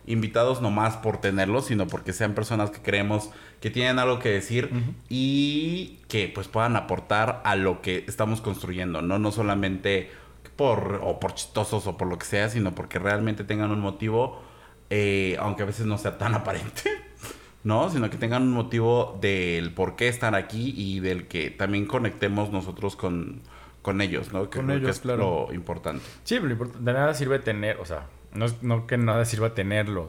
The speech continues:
Speaker 2: a alguien, sino que de nada sirve tener a alguien que va a ser incómoda la plática cuando a últimas, pues,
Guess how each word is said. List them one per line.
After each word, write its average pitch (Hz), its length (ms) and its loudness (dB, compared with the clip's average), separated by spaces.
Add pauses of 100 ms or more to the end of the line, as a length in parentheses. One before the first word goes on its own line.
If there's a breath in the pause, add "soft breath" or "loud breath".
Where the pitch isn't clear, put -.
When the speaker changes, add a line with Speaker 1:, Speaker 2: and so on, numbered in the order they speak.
Speaker 2:
a 92 200 -2
alguien, 92 260 -2 (300 loud breath)
sino 92 360 -2
que 101 60 0
de 101 140 2
nada 104 160 0
sirve 107 240 0
tener 95 200 -2
a - 40 2
alguien 104 180 -2
que 101 120 -2
va 101 100 0
a - 20 -2
ser 107 140 -2
incómoda 107 500 0
la 107 220 0
plática 117 560 0 (120)
cuando 95 280 0
a - 20 4
últimas, 95 720 0 (420 loud breath)
pues, 92 280 -6